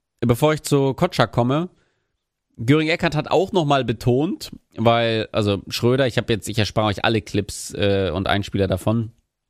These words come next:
Schröder hat sie noch darauf angesprochen, dass ja nicht die Erfurter gegen die A F D demonstriert hätten, sondern die, äh, Zehntausenden, die mit, äh, unzähligen Bussen, unter anderem von den Gewerkschaften bezahlt, angekarrt worden sind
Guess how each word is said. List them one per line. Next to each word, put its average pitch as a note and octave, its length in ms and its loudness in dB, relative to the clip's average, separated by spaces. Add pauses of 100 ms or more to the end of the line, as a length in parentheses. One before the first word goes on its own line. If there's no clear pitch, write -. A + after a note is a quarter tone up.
(240)
Schröder D#3 300 2
hat D3+ 80 -4
sie D3 80 -2
noch D3 100 -2
darauf C3 200 0
angesprochen, C#3 500 -2 (380)
dass - 220 0
ja C3+ 100 2
nicht C#3 240 -2
die B2 220 -2
Erfurter A#2 600 0
gegen A2 260 -2
die G#2 100 0
A G#2+ 120 0
F G2+ 100 -6
D A#2 100 0
demonstriert G#2 520 0
hätten, A#2+ 220 0
sondern A2 340 0
die, G#2+ 320 0 (360)
äh, A2 160 -2
Zehntausenden, B2+ 760 0
die A#2 120 0
mit, - 480 -2
äh, A2 520 0
unzähligen B2 760 0
Bussen, C3+ 360 0
unter B2 260 0
anderem A#2+ 680 0
von A#2 260 0
den A2 240 0
Gewerkschaften A2+ 680 -2
bezahlt, A2 580 0
angekarrt A2 640 0
worden G2+ 300 0
sind A2 320 -2